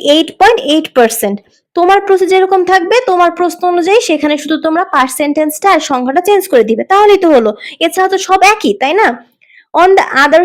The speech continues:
hand, the lowest percentage was in the year of nineteen ninety-five and it was thirty-eight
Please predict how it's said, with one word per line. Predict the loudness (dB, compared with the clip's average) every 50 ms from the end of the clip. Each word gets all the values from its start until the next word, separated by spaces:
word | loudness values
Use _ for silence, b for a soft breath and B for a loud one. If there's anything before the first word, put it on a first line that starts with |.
| 2 0
hand, | 0 0 0 -2 -4 B B B B B B 0 2
the | 4 4 4 4
lowest | 4 6 6 4 4 2 0 2
percentage | 2 2 2 2 0 0 2 2 2 2 0 0 2 2 4
was | 4 2 2 0 -2 -2 -2
in | 0 0 0
the | 0 2 4 4
year | 6 6 6 6 4
of | 4 2 2 0 2 2
nineteen | 2 0 0 0 0 0 0 0
ninety-five | 0 0 -2 -2 -4 -2 0 2 2 2 2 2 0
and | 0 -2 -4 -4 -4 -4
it | -2 -2 -2 0
was | 2 0 0 -2 -2 -4
thirty-eight | -4 -2 -4 -4 -2 -2 0 -2 -2